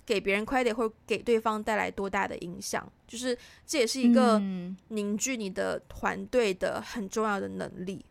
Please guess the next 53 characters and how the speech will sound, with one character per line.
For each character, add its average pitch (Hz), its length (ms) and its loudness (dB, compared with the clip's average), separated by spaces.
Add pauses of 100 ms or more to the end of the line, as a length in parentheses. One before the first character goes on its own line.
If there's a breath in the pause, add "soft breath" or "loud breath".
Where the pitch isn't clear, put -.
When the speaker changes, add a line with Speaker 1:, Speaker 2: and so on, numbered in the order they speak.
Speaker 1:
我 208 120 -2
觉 202 180 0
得 208 120 4
我 202 220 0
有 196 120 -2
点 208 160 -2
扯 214 220 -6
太 220 260 0
远， 196 260 4
Speaker 2:
是。 190 100 -8 (320)
Speaker 1:
但 220 120 -4
是， 214 240 -4 (120)
but - 200 -4
yeah。 196 320 -4
Speaker 2:
没 320 120 4
有， 262 320 4
但 320 180 0
是， 320 260 0 (440 loud breath)
但 359 200 6
你， 240 140 6
你， 202 220 -2
你 196 200 -2
刚 226 140 2
刚 269 120 6
讲 202 200 2
到 196 140 0
那 240 120 2
个 226 60 4
点， 175 320 0 (520)
好 - 160 4
像 330 140 6 (180)
是 - 200 8
有 262 120 12
点， 247 180 8
扯 269 160 6
得 220 60 10
有 285 80 8
点 302 140 10
远， 240 160 6
但 302 120 2
是 339 120 2
我 220 160 6
其 226 160 -4
实 233 100 0
还 226 140 2
蛮 208 200 0
想 220 160 -2
顺 247 240 0
着 220 120 0
讲 196 220 -4
的， 151 100 -6
就 247 160 -2
是 233 280 2